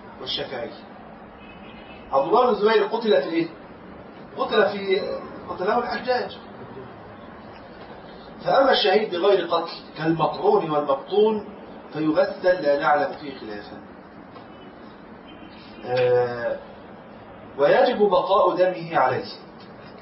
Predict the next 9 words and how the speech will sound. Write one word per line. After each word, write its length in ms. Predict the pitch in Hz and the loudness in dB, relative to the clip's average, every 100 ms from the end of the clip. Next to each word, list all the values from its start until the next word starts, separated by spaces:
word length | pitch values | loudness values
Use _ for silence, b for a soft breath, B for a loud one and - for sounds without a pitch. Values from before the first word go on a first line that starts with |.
| - - - | -20 -16 -6
ده 60 | - | -2
الشهيد 340 | - 147 160 | -2 -4 -4
المعركة، 400 | 139 120 - - - - - - - - | 0 2 2 0 -10 -18 -20 -20 -20 -4
لأنه 180 | 139 180 | 0 4
صلى 280 | 190 185 151 | 4 4 4
الله 100 | 143 | 2
عليه 100 | 165 | 2
وسلم 200 | 160 135 - - - - | -2 -4 -10 -18 -10 0
أمر، 240 | 160 165 | 4 6